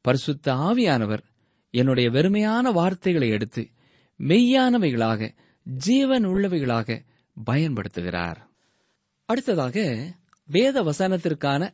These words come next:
விளக்கம் அளித்தலை குறித்து சற்று கவனிப்போம். இது நீங்களும் நானும் வேதத்திற்கு கொடுக்கும் விளக்கத்தோடு சம்பந்தப்பட்டதாகும். இதன் காரணமாகவே இன்று இத்தனை சபை பிரிவுகளும்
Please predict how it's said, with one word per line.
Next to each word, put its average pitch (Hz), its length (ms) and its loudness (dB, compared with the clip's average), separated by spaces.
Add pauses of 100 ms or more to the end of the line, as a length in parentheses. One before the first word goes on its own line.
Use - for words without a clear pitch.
(140)
விளக்கம் 240 580 2
அளித்தலை 175 420 2
குறித்து 147 300 -4
சற்று 127 300 -4
கவனிப்போம். 110 560 -2 (680)
இது 220 480 2
நீங்களும் 233 520 0
நானும் 131 400 0 (140)
வேதத்திற்கு 202 800 0
கொடுக்கும் 156 400 -2
விளக்கத்தோடு 143 600 -2 (100)
சம்பந்தப்பட்டதாகும். 98 760 -4 (640)
இதன் 208 360 0
காரணமாகவே 147 920 -2 (400)
இன்று 156 480 2 (220)
இத்தனை 214 580 -2
சபை 202 460 0
பிரிவுகளும் 202 720 0